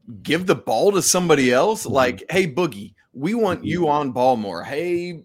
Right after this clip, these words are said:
Speaker 1: little brawny guy, like,
Speaker 2: Mm-hmm.
Speaker 1: let's get you some more ball handle. Like, you know, like, you, I feel like you gotta try something here. You can't just keep doing what you're doing. That's the def-, definition of insanity, right?
Speaker 2: Mm-hmm.
Speaker 1: So, like, i-,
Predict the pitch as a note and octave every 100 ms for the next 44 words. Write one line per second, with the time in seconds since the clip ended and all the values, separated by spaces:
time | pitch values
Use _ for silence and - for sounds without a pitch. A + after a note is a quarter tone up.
0 | _ - D#3+ F3+ C#3+ D3 F3+ E3 A#2 G#2
1 | F2 F2+ A2 A2+ G#2+ G#2 G#2+ E3 D#3+ F3+
2 | E3+ - F3 - C3+ A#2+ A#2+ C#3+ B2 A2
3 | G#2+ A#2+ - _ _ _ _ _ F3+ G3+
4 | - D3+ C3 - - C#3+ E3 - - D4
5 | C4+ - C#3 C#3 A#3 B3+ F#3+ C4+ A#3 -
6 | E4 - E3+ C#3 F#3 A3+ F3 G3 G#3+ F#3
7 | F3 - F3+ C3+ E3+ D#3 C#3 - A#2 C#3
8 | G#3+ C#3 C3 D#3+ - D3 C3+ A#2 - B2+
9 | D3+ - E3 - C#3 B2+ A2+ E3+ G#3+ C3+
10 | G2+ G#2 A#2+ F#3+ - A2 - C3 C3+ -
11 | - G3+ F#3 - _ _ F#3 F#3+ F#3 G3